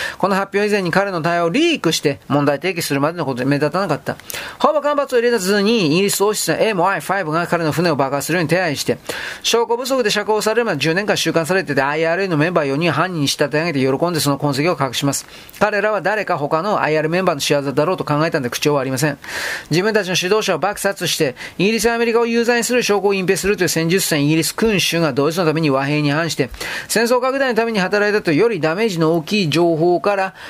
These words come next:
彼らの面目を保つための方策でした。メンツを守るために。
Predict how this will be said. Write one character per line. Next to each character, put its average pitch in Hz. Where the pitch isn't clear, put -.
彼 208
ら 202
の 185
面 147
目 214
を 214
保 226
つ -
た 226
め 220
の 190
方 160
策 175
で 180
し -
た。 127
メ 160
ン 190
ツ 170
を -
守 143
る 139
た 160
め 139
に。 104